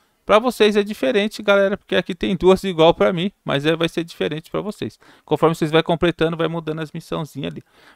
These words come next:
beleza? Então é assim, galera, que vocês vai conseguir ponto. Se vocês não pegou nenhum desses itens, você pode estar pegando ainda,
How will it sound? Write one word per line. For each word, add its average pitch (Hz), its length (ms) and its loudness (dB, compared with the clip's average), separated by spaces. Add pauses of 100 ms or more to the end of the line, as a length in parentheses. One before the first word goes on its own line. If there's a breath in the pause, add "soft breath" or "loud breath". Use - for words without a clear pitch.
beleza? 233 400 4 (240)
Então 240 240 -2
é 294 60 0
assim, 294 240 -6
galera, 262 160 8
que - 80 -8
vocês 254 100 -12
vai 240 140 0
conseguir 240 320 -6
ponto. 233 460 2 (340)
Se - 160 -6
vocês 285 340 4
não 247 100 0
pegou 220 300 8
nenhum 240 200 4
desses 240 340 0
itens, 226 340 0
você 185 240 -2
pode 190 260 0
estar - 140 0
pegando 190 600 0
ainda, 220 520 2